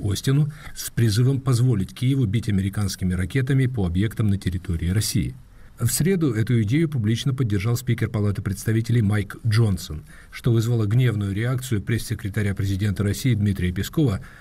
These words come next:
назвавшего такую позицию безответственной. Тем не менее, формально запрет остаётся в силе.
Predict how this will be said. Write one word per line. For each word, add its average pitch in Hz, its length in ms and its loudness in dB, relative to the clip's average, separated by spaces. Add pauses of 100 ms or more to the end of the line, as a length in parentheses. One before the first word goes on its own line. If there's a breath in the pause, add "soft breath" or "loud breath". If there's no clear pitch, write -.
(140 loud breath)
назвавшего 110 600 2
такую 104 360 0
позицию 113 520 0
безответственной. 101 1000 -2 (560 loud breath)
Тем 185 160 0
не 208 120 -2
менее, 104 300 0
формально 135 580 2
запрет 113 400 0
остаётся 98 480 -2
в - 80 -6
силе. 76 380 -2